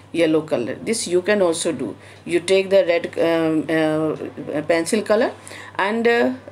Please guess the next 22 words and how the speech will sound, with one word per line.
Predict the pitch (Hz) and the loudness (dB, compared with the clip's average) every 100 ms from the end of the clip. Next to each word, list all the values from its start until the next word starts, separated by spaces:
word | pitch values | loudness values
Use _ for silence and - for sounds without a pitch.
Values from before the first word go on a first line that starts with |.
| - | -2
red | 180 202 208 - | 2 2 0 0
and | 170 165 | 0 2
green | 170 190 | 2 2
you | 175 | 0
mix, | 160 151 143 - | 2 0 0 -4
you | 147 | -2
will | 151 | -2
get | 135 165 165 - 180 - - | 2 2 0 -6 -8 -8 0
what? | 180 180 - - | 0 0 -8 -4
Yellow | 131 127 113 | 0 0 0
color. | 104 - - - | -4 -10 -12 -10
This | 220 233 | -6 -2
is | 220 | 0
very | 185 175 | 2 2
interesting, | 180 175 139 - 165 - - - - - - | 0 -2 -4 -4 -8 -8 -18 -20 -20 -20 -10
because | 165 175 175 | 2 2 2
when | 170 | 2
you | 175 | 2
are | 170 | 2
doing, | 147 160 196 233 - - - | 2 2 2 0 -8 -14 -6
you | |
know, | 190 | -4